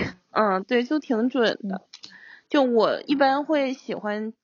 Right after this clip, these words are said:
Speaker 1: 就是干燥热的地方嘛，然后我也会接触干燥和热的人。<laughs> 就是这样。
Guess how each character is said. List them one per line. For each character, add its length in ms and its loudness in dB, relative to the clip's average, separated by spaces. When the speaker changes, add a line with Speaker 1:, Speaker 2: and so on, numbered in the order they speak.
Speaker 1:
就 80 -12
是 340 -6
干 340 -2
燥 320 2
热 200 0
的 120 -4
地 160 -6
方 180 -8
嘛， 160 -6
然 120 -4
后 100 -8
我 100 2
也 80 4
会 200 0
接 280 -2
触 240 -6
干 240 -4
燥 160 -2
和 140 -6
热 200 -2
的 140 -6
人。 400 -8
<laughs> - 0
就 120 -6
是 120 2
这 120 -2
样。 280 2